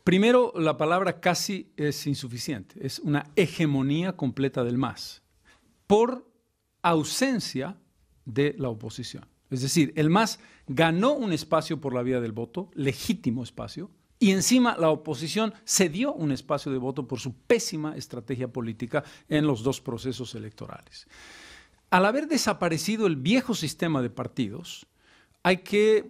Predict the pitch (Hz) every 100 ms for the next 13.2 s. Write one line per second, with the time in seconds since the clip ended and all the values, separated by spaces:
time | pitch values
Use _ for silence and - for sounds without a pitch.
0 | _ 175 156 170 170 175 147 147 160 156
1 | 113 113 - - 214 226 208 165 147 139
2 | - 175 175 175 147 139 135 131 165 151
3 | - 170 156 135 147 139 135 127 117 -
4 | 143 - 143 131 - 147 156 147 - _
5 | _ _ _ _ _ _ _ _ - 127
6 | 226 262 262 - 165 156 151 190 196 196
7 | 147 160 156 180 185 165 143 139 185 170
8 | 131 - 170 156 123 135 156 147 156 135
9 | 120 - 156 165 160 - - 180 180 -
10 | _ _ _ _ _ _ 202 226 220 202
11 | - 165 156 156 170 226 233 - 190 214
12 | 240 _ 170 165 - 160 - - 247 190
13 | 156 262